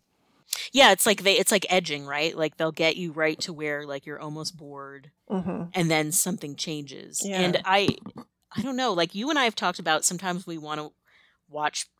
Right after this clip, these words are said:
Speaker 1: shows where people just, like, do menial tasks. Like, I
Speaker 2: Yeah.
Speaker 1: just wanna watch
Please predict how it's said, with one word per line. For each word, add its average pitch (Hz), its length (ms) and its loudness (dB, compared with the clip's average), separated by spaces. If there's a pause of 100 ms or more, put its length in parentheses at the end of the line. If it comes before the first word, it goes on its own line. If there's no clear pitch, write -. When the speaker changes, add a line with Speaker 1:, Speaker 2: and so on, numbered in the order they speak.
(100)
Speaker 1:
shows 156 420 -2
where 151 120 -10
people 160 300 -12
just, 143 220 -6
like, 147 140 -6 (160)
do 147 460 -14 (320)
menial 160 460 -6
tasks. 151 540 -2
Like, 160 220 0
I 220 40 0
Speaker 2:
Yeah. 214 160 6
Speaker 1:
just 240 200 0
wanna 220 180 -2
watch 165 640 -2